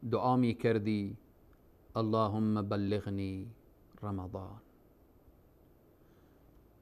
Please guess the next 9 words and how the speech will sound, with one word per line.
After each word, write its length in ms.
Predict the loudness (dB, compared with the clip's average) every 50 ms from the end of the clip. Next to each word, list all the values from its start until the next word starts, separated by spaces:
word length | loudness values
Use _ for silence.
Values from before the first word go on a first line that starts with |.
| -20 -20 -20 _ -20 -20 -20 -20 _ _ _ _ _ _ _ -20 _ _ _ -20 _ -6 -2 2
و 60 | 4
نزدیک 480 | 6 6 6 6 6 6 6 8 8
رمضان 840 | 8 8 8 8 6 6 6 6 6 6 6 6 4 2 -2 -4 -8 -12 -16 -20 -20 -20 -20 _ _ -20 -20 -20 -20 -20 -20 -20 -20 -20 -16 -12 -2 0
دست 320 | 2 2 2 2 0 -4 0
بلند 400 | 4 6 6 6 6 6 6 6
داشتی 640 | 4 4 2 0 -2 -2 0 0 0 -2 -4 -8 -12 -16 -20 -20 -20 -20 -20 -20 -20 _ -20 -20 -20 -20 _ _ _ _ -2
که: 120 | 2 4
«یا 240 | 6 6 6 4 2
الله 500 | 0 2 4 4 4 4 4 2 0